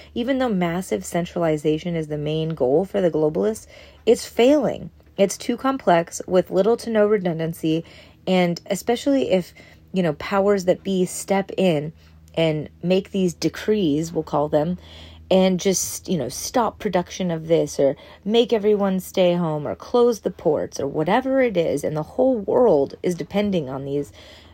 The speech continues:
uh, systems, it's, it's imploding on itself. And, and that could be on purpose.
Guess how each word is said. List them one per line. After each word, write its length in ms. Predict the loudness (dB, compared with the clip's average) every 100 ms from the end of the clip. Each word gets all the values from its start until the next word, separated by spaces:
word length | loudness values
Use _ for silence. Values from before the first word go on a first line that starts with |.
| -16 -2
uh, 300 | 0 0 -4 -12
systems, 760 | -8 -4 -2 0 -2 -4 -12 -20 _ _ _ _ _ -20 _ _ -12 2
it's, 320 | 2 2 0
it's 200 | 2 4
imploding 680 | 2 0 4 4 4 2 0
on 120 | -6
itself. 540 | -10 -8 -8 -8 -10 -2
And, 200 | -2 0
and 260 | 0 2
that 140 | 0 -2
could 160 | -4
be 120 | -2
on 140 | -2 -4
purpose. 520 | -2 0 2 0 0